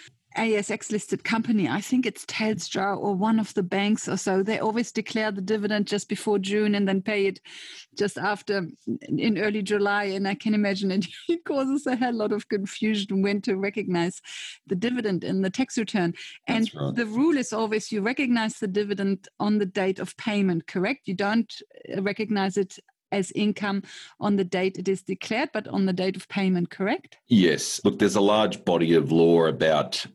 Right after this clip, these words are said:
Speaker 2: uh, when pay, when a dividend is paid, using that,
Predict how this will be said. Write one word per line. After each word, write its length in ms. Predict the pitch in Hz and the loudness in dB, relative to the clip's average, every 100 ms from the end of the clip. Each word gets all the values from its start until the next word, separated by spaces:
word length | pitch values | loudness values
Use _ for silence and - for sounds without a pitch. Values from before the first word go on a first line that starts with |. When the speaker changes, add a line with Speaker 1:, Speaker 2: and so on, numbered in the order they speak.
| - | -2
Speaker 2:
uh, 180 | 76 | 0
when 560 | 71 78 80 80 82 76 - _ _ _ _ - | 2 2 2 2 0 -2 -8 _ _ _ _ -4
pay, 360 | - 90 85 85 - _ | 0 2 0 -2 -10 _
when 560 | 80 82 80 76 64 - - | 2 4 6 4 4 -2 -6
a 60 | 78 | -4
dividend 540 | 73 85 78 78 73 | 0 2 2 2 2
is 160 | 71 71 - | 0 -2 -6
paid, 600 | - - 82 95 135 151 - | -4 0 2 4 2 0 0
using 400 | 73 78 76 69 | 2 4 6 4
that, 240 | 71 - | 4 -2